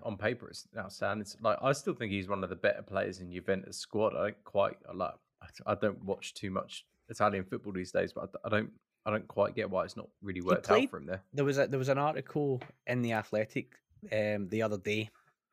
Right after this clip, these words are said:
Speaker 2: and, um, they were asking what went wrong because he did play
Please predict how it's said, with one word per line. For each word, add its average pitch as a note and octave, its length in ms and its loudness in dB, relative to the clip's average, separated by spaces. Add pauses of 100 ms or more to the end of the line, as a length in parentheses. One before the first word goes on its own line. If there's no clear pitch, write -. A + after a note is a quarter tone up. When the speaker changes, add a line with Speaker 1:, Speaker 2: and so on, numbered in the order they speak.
(1080)
Speaker 2:
and, G2+ 560 0 (1900)
um, G2 520 2 (1500)
they G#2+ 120 2
were A2 120 6
asking A2 320 2
what A#2+ 160 6
went A2 200 -4
wrong G2+ 300 -2 (1080)
because - 280 -6
he G#2 80 -2
did G#2 400 0
play F#2+ 460 -4